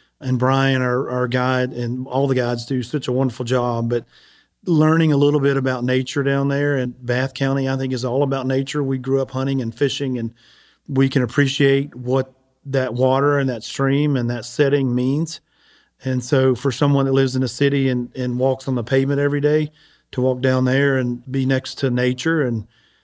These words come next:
see what these mountains and what this county has to offer, I, I would recommend you do that.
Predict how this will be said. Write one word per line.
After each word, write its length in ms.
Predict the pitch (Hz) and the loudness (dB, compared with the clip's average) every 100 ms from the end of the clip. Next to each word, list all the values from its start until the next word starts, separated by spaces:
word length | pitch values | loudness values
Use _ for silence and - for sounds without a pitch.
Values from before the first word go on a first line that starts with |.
| _ | _
see 300 | - - 139 | -8 0 2
what 300 | 131 135 135 135 | 2 2 0 -4
these 220 | 131 135 123 | 0 0 2
mountains 500 | 127 131 139 143 123 | 2 2 0 0 0
and 160 | 123 | -2
what 160 | 127 123 | -2 0
this 160 | 127 - | -2 0
county 320 | 131 131 135 | -2 0 0
has 220 | 131 120 | 0 -2
to 80 | 123 | -2
offer, 360 | 123 120 147 131 | -4 -2 -4 -4
I, 180 | 123 | -6
I 160 | 127 117 | -6 -4
would 140 | 131 120 | -4 -2
recommend 420 | 117 123 120 117 | -6 -4 -4 -4
you 60 | 117 | -4
do 140 | 120 | -4
that. 300 | 120 117 107 | -4 -8 -12